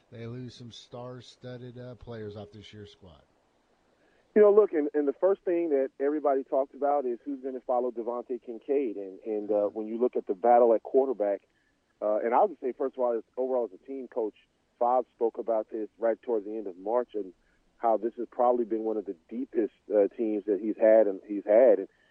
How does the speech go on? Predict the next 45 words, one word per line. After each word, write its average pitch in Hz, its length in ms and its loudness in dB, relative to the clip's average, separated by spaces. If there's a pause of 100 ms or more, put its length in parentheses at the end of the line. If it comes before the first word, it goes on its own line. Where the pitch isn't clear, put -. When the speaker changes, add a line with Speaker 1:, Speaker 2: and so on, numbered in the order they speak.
(120)
Speaker 2:
you 113 100 -2
look 120 160 2
at - 80 0
the - 80 -8
quarterback 123 420 4
position, 104 420 -6
Hickbottom 117 560 2
has 101 160 -4
really 113 220 -2
proven 107 380 -6
to 107 40 -12
be, 107 280 -4 (420)
uh, 104 220 4
the 104 100 -4
man 113 300 -2
to 117 80 -6
beat 127 240 -4
right 107 200 0
now 104 280 -4
at - 80 -8
the - 80 -20
quarterback 110 440 2
position, 110 400 -6
where 98 120 -6
they've 104 160 -6
got 107 160 4 (100)
three, 113 220 -4 (200)
uh, 101 220 0
three 117 140 -6
quarterbacks 117 520 0
there. 98 220 -6
So 107 220 0 (320)
I - 20 2
think 131 220 2
Hickbottom 131 400 4
right 127 200 4
now 127 280 0
is 113 80 -4
your, 117 140 -2
is 117 200 -8
your 101 280 -6 (800)
leading 131 380 0
guy 127 400 4
at 104 140 -4
the 101 60 -20